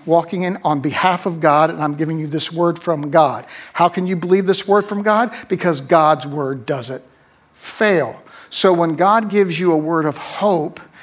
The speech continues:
in the middle of a circumstance, don't poo-poo it. Latch onto it. Receive it. Hold on to it, because that's going to be a thing that reorients you, raises your expectations,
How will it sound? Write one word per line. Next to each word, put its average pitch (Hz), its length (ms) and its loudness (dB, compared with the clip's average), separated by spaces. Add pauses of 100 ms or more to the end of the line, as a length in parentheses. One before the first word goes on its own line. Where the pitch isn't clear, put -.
(140)
in 170 120 0
the 165 60 4
middle 165 200 2
of 147 80 0
a 143 80 -4
circumstance, 190 960 -6 (400)
don't 202 300 0
poo-poo 160 420 -2
it. 151 240 -10 (1800)
Latch 208 260 2
onto 208 340 2
it. - 140 -14 (300)
Receive 220 460 2
it. - 180 -4 (240)
Hold 202 260 2
on 240 220 4
to 165 120 -2
it, 165 120 -2
because 170 340 -2
that's 185 360 2
going 214 200 0
to 196 60 0
be 190 140 2
a 170 60 4
thing 180 220 -4
that 165 120 -2
reorients 208 800 2
you, 190 400 0 (1000)
raises 202 400 4
your 208 140 4
expectations, 185 1080 -2